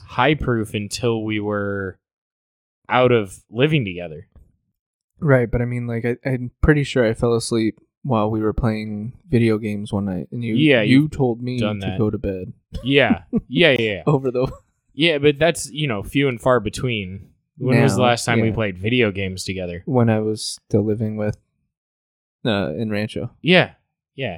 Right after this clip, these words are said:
Speaker 1: You need to hop on and play video games with us. But I, I think I'm gonna give it a four for value. I don't think it's worthy of knocking it down. I'm just not gonna buy it. It's, it's worth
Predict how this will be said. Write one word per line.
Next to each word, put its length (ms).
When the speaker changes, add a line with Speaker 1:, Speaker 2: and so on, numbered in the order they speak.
Speaker 1:
You 120
need 180
to 180
hop 260
on 220
and 160
play 160
video 280
games 240
with 160
us. 180
But 300
I, 200
I 100
think 280
I'm 120
gonna 120
give 140
it 60
a 60
four 520
for 320
value. 640
I 80
don't 160
think 160
it's 320
worthy 440
of 340
knocking 380
it 80
down. 320
I'm 180
just 180
not 200
gonna 200
buy 200
it. 200
It's, 260
it's 200
worth 580